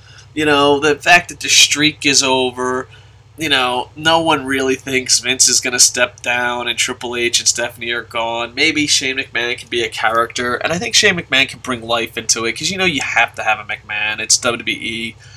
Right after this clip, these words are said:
It's just like a punishment. It's like Superman v,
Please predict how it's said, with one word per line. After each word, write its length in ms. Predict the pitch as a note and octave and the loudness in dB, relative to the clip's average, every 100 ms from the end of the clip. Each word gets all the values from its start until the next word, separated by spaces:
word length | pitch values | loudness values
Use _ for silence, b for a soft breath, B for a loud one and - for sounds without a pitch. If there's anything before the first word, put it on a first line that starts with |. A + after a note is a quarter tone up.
| B | B
It's 140 | B2+ C3+ | -2 0
just 160 | C3 | 2
like 160 | B2+ A#2+ | 0 -2
a 40 | |
punishment. 460 | - A#2 A2+ - A#2 | -4 -4 0 0 0
It's 120 | A2+ | -2
like 180 | A#2+ - | 0 2
Superman 500 | - C#3+ B2+ C3 B2 A#2 | 2 2 -4 -2 -4 -6
v, 200 | A#2 | -10